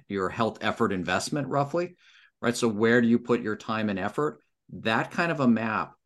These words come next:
lets you navigate around the most likely issues that would end in, you know, you're not having the long, healthy life that, that you really want to. And then finally, uh, you know, I'm gonna reiterate something that, that Lee talked about, which is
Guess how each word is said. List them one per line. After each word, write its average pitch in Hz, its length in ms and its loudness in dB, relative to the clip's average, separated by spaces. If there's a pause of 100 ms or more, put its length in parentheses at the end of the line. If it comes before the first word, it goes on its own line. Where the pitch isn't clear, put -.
(160)
lets 110 260 -2
you 113 100 0
navigate 113 560 0
around 98 680 -4 (380)
the 95 580 -2 (380)
most 127 480 4
likely 113 440 0
issues 95 600 -4 (120)
that 95 200 -2
would 98 160 -4
end 101 380 -4
in, 92 540 -8 (100)
you - 60 -14
know, 90 80 -8
you're 98 160 -4
not 98 200 0
having 95 320 -2
the 85 100 -6
long, 90 340 -6
healthy 90 300 -6
life 87 400 -6
that, - 280 -10
that - 220 -10
you 87 80 -8
really 90 180 -4
want 85 320 -10
to. 139 260 -6 (600)
And 135 120 2
then 143 140 4
finally, 139 800 2 (100)
uh, - 160 -6
you 123 80 -2
know, 120 60 4
I'm 123 100 4
gonna 135 280 4 (120)
reiterate 117 580 2
something 117 440 -4
that, 101 420 -2 (520)
that 104 180 -2
Lee 135 180 4
talked 110 300 -2
about, 101 500 0
which 113 300 -2
is 110 320 0